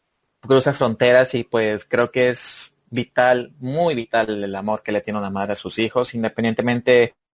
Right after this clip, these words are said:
creo yo personalmente que, pues, es un amor, pero muy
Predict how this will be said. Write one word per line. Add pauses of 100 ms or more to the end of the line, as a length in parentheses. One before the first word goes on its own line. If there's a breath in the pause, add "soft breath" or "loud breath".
(1000 soft breath)
creo
yo (100)
personalmente
que,
pues,
es
un
amor,
pero
muy